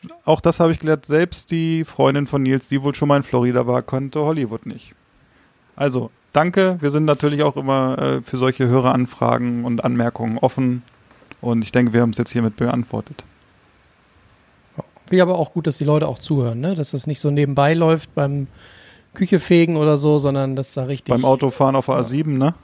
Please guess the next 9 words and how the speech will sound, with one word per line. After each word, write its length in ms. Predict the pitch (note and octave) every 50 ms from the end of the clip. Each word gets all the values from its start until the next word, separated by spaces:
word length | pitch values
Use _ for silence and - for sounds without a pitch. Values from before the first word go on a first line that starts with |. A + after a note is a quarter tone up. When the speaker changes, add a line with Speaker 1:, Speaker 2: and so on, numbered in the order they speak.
| - - - - -
Speaker 2:
Ja. 120 | - D#3+ - - _ _ _ _ _ - _ - C3 - _ _ _ _ _ _ _ _ _ _ _ _ _ _ _ _ _ _ _ _ _ _ _ _ _ _ -
Speaker 1:
Ja. 360 | F#3 G3+ F3+ C#3+ B2+ A#2+ C3 - _ _ _ _ _ _ _ _ _ _ _ _ _ _ _ _ _ _ _ _ _ _
Sehr 140 | - A3 A3
Speaker 2:
Ja, 60 | G3+ D3
Speaker 1:
gut. 100 | A#2+ E3
Speaker 2:
wie 40 | F3
ist 120 | - -
die 80 | G3 D#3+
Stimmung, 460 | - - B3+ B3 F#3+ D3 C3+ G#2+